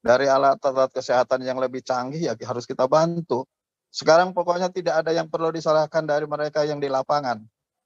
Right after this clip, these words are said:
Yang penting saat ini mereka kita dorong supaya mampu, supaya siap,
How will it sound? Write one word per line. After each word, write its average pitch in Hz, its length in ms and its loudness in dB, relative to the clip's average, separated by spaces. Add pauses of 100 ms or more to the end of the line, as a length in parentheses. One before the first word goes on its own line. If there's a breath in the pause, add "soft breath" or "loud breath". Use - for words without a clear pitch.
(140)
Yang 131 160 2
penting 147 400 -2
saat 147 240 2
ini 143 240 -6
mereka 135 320 0
kita 131 240 0
dorong 135 560 2
supaya 135 400 -2
mampu, 131 640 -2 (400)
supaya 131 400 0
siap, 131 640 -2